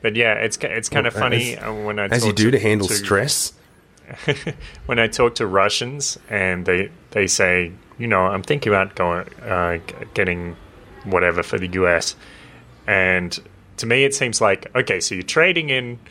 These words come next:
Speaker 1: a country which might collapse in six months for a country which might collapse in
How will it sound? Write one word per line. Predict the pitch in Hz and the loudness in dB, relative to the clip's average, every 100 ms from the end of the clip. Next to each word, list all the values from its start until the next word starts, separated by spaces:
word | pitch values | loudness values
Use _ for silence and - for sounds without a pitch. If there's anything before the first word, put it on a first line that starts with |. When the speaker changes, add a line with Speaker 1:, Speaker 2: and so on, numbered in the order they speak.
| - - - - - | -20 -20 -20 -20 -18
Speaker 1:
a | - | -14
country | - 123 120 123 113 110 | -2 0 0 2 2 2
which | 104 107 - | 0 -4 2
might | 113 110 | 2 2
collapse | - 101 101 - - | 2 4 4 2 -6
in | 95 | -4
six | - 107 - | -4 -2 0
months | 98 95 - | 0 2 0
for | - 87 | 0 0
a | |
country | 85 107 92 101 | 0 -2 -2 -4
which | 95 92 - | -4 -6 -2
might | 95 - - | -2 -2 -2
collapse | 92 90 92 - | 2 4 2 -4
in | 98 | -6